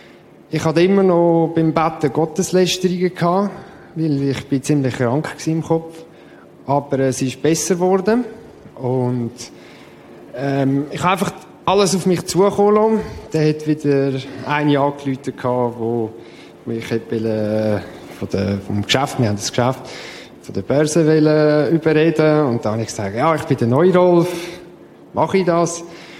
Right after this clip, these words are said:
Und da habe ich Nokia-Aktien gekauft,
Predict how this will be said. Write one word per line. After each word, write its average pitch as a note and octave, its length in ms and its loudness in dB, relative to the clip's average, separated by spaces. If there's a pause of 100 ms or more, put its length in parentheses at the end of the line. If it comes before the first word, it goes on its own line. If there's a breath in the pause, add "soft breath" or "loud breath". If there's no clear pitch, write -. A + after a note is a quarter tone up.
(360 loud breath)
Und C#3+ 580 -2
da D3+ 120 2
habe C#3 160 2
ich B2 100 4
Nokia-Aktien F3 800 2
gekauft, E3+ 480 0